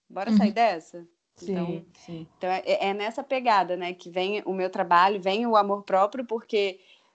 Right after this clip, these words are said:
Speaker 1: né, tipo, onde compra? Tá, isso é falta de amor próprio. Tá, e aí, o que que eu faço? Como que constrói
Speaker 2: Uhum.
Speaker 1: amor próprio? Nunca, não tem um passo a passo,
Speaker 2: É.
Speaker 1: sabe?
Speaker 2: Acho que amor próprio é uma coisa tão difícil de se conquistar,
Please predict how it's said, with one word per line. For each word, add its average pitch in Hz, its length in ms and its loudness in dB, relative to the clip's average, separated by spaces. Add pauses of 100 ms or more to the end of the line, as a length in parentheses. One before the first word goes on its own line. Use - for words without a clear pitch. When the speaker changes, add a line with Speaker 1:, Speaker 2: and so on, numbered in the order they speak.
(200)
Speaker 1:
né, 214 360 2
tipo, - 200 -6
onde 277 220 -2
compra? 196 460 0
Tá, 220 220 4
isso 196 140 -4
é 240 40 -6
falta 240 300 0
de 233 100 -4
amor 247 240 -2
próprio. 185 480 -2 (140)
Tá, 233 180 4
e 214 60 -4
aí, 285 180 -2
o - 40 -14
que 208 80 -20
que 254 80 -10
eu 254 60 -4
faço? 202 340 -4
Como 220 180 -10
que - 80 -18
constrói 214 380 4
Speaker 2:
Uhum. 196 80 0
Speaker 1:
amor 196 160 -4
próprio? 175 560 0
Nunca, 190 320 -6
não 240 240 -4
tem 285 180 0
um 339 40 0
passo 208 260 0
a 185 40 -6
passo, 180 340 -6
Speaker 2:
É. - 60 -18
Speaker 1:
sabe? 202 320 0 (420)
Speaker 2:
Acho 208 260 0
que 226 420 4
amor 220 340 4
próprio 226 520 2 (100)
é 226 40 -6
uma 220 80 0
coisa 226 280 0
tão 233 960 2 (920)
difícil 214 640 2
de 196 100 0
se - 140 -2
conquistar, 196 640 2